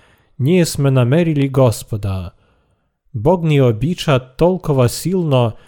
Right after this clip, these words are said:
че дойде на земята, взе върху себе си всичките ни грехове със своето кръщение от Йоан и смъртта на кръста и стана нашият истински Спасител.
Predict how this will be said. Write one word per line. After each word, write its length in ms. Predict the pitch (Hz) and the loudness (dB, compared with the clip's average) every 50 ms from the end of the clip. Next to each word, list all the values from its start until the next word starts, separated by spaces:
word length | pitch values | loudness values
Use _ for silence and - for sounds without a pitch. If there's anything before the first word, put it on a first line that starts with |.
| _ _ _ _ - | _ _ _ _ -10
че 180 | - - 151 | -4 -2 0
дойде 360 | 127 123 131 127 113 147 165 170 | 2 2 2 2 2 2 0 0
на 120 | 165 143 | 0 0
земята, 680 | 123 120 117 113 117 135 160 170 160 - 147 131 120 110 | 0 0 -2 0 0 0 -2 -2 -2 0 0 2 2 0
взе 300 | 104 107 104 131 160 170 | -2 -4 -2 -2 0 0
върху 380 | 170 156 143 123 - - 117 | 2 0 0 -2 -2 -2 -4
себе 400 | - - - 160 175 170 165 156 | -2 -2 -2 -2 0 0 0 -2
си 220 | - - - 127 113 | -2 -2 -2 -2 -2
всичките 640 | 110 - - - 175 - - - - 143 - 143 | -2 -4 -8 -8 -8 -8 -6 -4 -4 -2 0 0
ни 160 | 135 131 131 113 | 2 2 0 0
грехове 640 | 120 120 113 - - 113 107 147 170 165 143 127 - - - _ _ _ _ - | 0 0 -2 -2 -2 -4 -2 0 0 0 -2 -4 -6 -14 -20 _ _ _ _ -14
със 260 | - - 143 123 - | -6 -2 -2 -2 -2
своето 580 | - - 120 110 139 180 180 170 156 - 123 | -2 -6 -2 0 2 4 4 2 2 0 -2
кръщение 800 | - - 113 113 107 - - - 156 165 175 165 160 156 143 131 | -2 -2 -4 -4 -4 -4 -6 -4 -2 -2 -2 0 0 0 0 0
от 220 | 113 120 117 - | 0 -2 -4 -4
Йоан 500 | - 107 113 113 135 165 175 151 117 101 - - - _ _ _ _ _ _ - | -4 -2 -2 0 0 -2 -2 -2 -4 -6 -10 -14 -20 _ _ _ _ _ _ -2
и 140 | 151 139 | -2 -2
смъртта 600 | 131 - - 127 120 120 120 107 - - 160 170 | -2 -2 -2 -2 0 0 -2 -2 -4 -2 -2 0
на 140 | 165 143 123 | 0 0 -2
кръста 680 | 131 - 135 160 180 175 - - - - 123 110 101 92 - - _ _ _ _ _ _ - | -2 -4 -4 -4 -4 -4 -6 -8 -4 -2 -2 -2 -4 -6 -12 -18 _ _ _ _ _ _ -2
и 140 | 143 131 123 | 0 0 0
стана 460 | - - - - 170 185 180 170 143 | 0 -4 -6 -4 -4 -2 -2 -2 -2
нашият 680 | 127 123 147 175 170 - - 165 151 143 139 131 - - | 0 0 -2 -2 -2 -4 -2 0 0 0 0 -2 -4 -4
истински 680 | 143 160 156 - - - 175 175 - - - 175 160 | -4 -4 -4 -4 -6 -6 -6 -6 -6 -8 -6 -6 -6
Спасител. 720 | - - - 185 170 - - 139 110 - - 107 101 95 | -6 -6 -6 -6 -4 -4 -4 -6 -6 -6 -6 -8 -8 -8